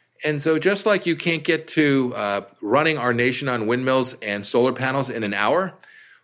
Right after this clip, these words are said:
w-, we're not gonna get to the right place in an hour here either. But what I do demand of them is they begin to lay out strategies to fundamentally reshape their connectivity to the Chinese Communist Party.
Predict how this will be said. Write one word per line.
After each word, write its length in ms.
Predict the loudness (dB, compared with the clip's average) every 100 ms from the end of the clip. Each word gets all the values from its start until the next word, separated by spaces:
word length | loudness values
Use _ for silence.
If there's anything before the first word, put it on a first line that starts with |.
| -6
w-, 180 | -4
we're 140 | 2 4
not 240 | 4 0
gonna 160 | 0 -2
get 300 | 0 0 0
to 100 | 0
the 80 | 2
right 220 | 2 0
place 320 | -2 -2 -4
in 160 | -6 -4
an 100 | -4
hour 320 | 0 2 2
here 300 | 0 -2 -2
either. 440 | -2 0 2 0 -6 -20 -20 _ 0
But 160 | 2
what 160 | 2 2
I 140 | 0
do 300 | -2 2 2
demand 400 | 2 0 0 0
of 120 | 0
them 240 | -2 -4 -6
is 120 | -2
they 120 | 0
begin 300 | 0 -2 -2
to 60 | 0
lay 200 | 2 2
out 120 | 0
strategies 680 | -2 2 2 0 -10 -16 -18 -14
to 80 |
fundamentally 640 | -6 -2 0 2 2 2 0
reshape 580 | 0 0 0 -2 -2 0
their 140 | -2
connectivity 680 | 0 -4 -4 -2 -2 -2 -4
to 80 | -4
the 80 | -6
Chinese 380 | -4 -4 -4
Communist 440 | -4 -4 -4 -8 -6
Party. 260 | -4 -4